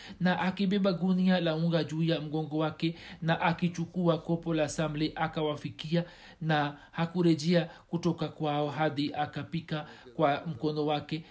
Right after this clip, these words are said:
na kuwalisha watoto wote, kisha wakalala kwa amani. Kisha mtumwa wa Had Umar aliyekuwa ameachwa huru Aslam anasema kwamba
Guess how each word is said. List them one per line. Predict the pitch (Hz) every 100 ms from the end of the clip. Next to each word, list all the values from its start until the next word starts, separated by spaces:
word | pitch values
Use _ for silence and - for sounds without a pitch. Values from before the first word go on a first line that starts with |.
| -
na | 151 151
kuwalisha | 147 160 151 143 160 - 147
watoto | 139 139 147 151
wote, | 139 151 143 151 - - -
kisha | 185 175 165 143 147
wakalala | 143 - 135 147 143 135
kwa | 147 135
amani. | 135 135 135 160 170 _ _ _ _ _ _ _ _ _ - -
Kisha | 233 226 220
mtumwa | 220 180 202 214 208 202
wa | 185 170
Had | 175 175
Umar | 170 165 165
aliyekuwa | 156 160 165 165 170 147
ameachwa | 147 151 151 156 - 156
huru | 143 151 156 156 -
Aslam | 170 - 170 147 165
anasema | 151 147 - 151 147
kwamba | - 139 131 139